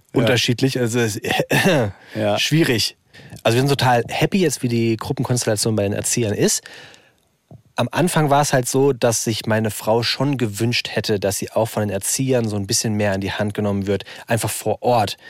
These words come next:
Speaker 2: Also wirklich gesagt bekommt, was sollst du denn jetzt machen?
Speaker 1: Mhm.
Speaker 2: Weil sie hat dann die Kinder in den Morgenkreis gegeben, aber hat nicht gesagt bekommen, und sie setzen sich jetzt auch dazu oder
Speaker 1: Ja.
Speaker 2: setzen sich nach hinten. Das lag aber daran, und das war ungünstig, dass die damals wahrscheinlich schon wussten,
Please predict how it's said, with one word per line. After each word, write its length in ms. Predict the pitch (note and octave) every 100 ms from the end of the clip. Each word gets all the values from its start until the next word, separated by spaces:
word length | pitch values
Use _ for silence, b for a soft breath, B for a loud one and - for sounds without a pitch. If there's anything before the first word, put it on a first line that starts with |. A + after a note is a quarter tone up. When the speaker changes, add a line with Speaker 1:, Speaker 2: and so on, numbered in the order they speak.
| B -
Speaker 2:
Also 280 | A2 G#2
wirklich 240 | G#2+ C3 C#3
gesagt 360 | A#2 A2+ A#2
bekommt, 420 | - A2+ A2+ A2+ - B B B -
was 220 | A2 G#2+
sollst 260 | A#2 A2+
du 40 | A#2
denn 100 | A2
jetzt 180 | A2+ -
machen? 300 | A#2 G2 F2 -
Speaker 1:
Mhm. 240 | - G#2+ B2
Speaker 2:
Weil 140 | A2
sie 100 | G#2+
hat 60 | A2+
dann 100 | A2
die 80 | G#2+
Kinder 240 | - B2+
in 100 | A#2
den 80 | G2
Morgenkreis 500 | G2+ A#2+ - C3 C#3
gegeben, 400 | C3+ B2+ C#3 D#3+ B B B
aber 140 | A2
hat 120 | A2 A2
nicht 160 | C3
gesagt 280 | B2+ A2+ A#2
bekommen, 420 | A2 - A#2 A2 B B B
und 120 | - A#2+
sie 180 | A#2+
setzen 300 | B2 A#2 -
sich 220 | A2 G2+ G#2
jetzt 320 | G2 - - _ -
auch 280 | A2+ B2+ -
dazu 560 | G2 - - E3+ C#3
oder 80 | A2
Speaker 1:
Ja. 180 | A2+ A2+
Speaker 2:
setzen 240 | A2+ A2
sich 160 | B2 A2
nach 120 | G#2+
hinten. 380 | - D#3 - A2+ B B -
Das 220 | - A2+
lag 240 | B2 F3+ -
aber 140 | A#2+
daran, 520 | A2+ C#3 F#3 A#2 D#3 G#3 _ -
und 60 | -
das 160 | A2+ -
war 140 | A2
ungünstig, 600 | C#3 F3+ A2+ G#2+ B2 D#3 B B -
dass 120 | A#2
die 140 | -
damals 380 | A#2+ A#2+ D#3 D3+
wahrscheinlich 340 | B2+ A#2 B2 A2+
schon 180 | A#2
wussten, 440 | A#2 E3+ - B2+